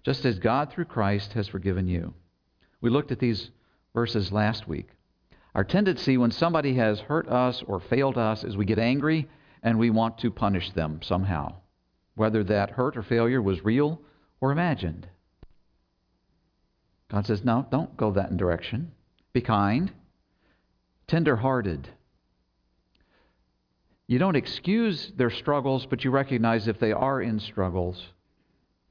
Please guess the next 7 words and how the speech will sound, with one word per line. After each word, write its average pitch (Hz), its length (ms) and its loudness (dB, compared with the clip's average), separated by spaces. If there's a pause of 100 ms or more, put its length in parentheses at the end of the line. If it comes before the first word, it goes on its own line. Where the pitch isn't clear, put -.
(640)
that 110 120 0
that's 104 340 -2 (260)
part 107 200 0
of 98 80 0
what's 98 180 -6
going 95 280 0
on. 87 520 -2